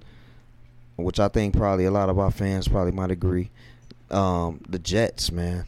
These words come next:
The Jets, New York Jets. They did a lot of offseason moves, man, starting off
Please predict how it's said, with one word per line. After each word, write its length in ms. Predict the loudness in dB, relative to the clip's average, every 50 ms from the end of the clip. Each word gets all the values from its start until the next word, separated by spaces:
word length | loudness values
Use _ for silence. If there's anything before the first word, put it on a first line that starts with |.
| -12 -16 -18 -18 -16 -8
The 140 | -6 -6 -4
Jets, 400 | 0 2 2 2 2 0 -2 0
New 80 | 2 4
York 260 | 6 6 6 6 4
Jets. 400 | 2 2 2 2 2 0 -4 -2
They 140 | 0 0 2
did 140 | 2 2 2 2
a 40 |
lot 200 | 2 2 2 2
of 220 | 2 4 4 2 2
offseason 360 | 2 2 2 2 2 2 2
moves, 420 | 4 4 4 4 4 4 2 0 2
man, 200 | 2 2 2 2
starting 380 | 2 2 2 4 4 4 4
off 240 | 4 4 4 2 0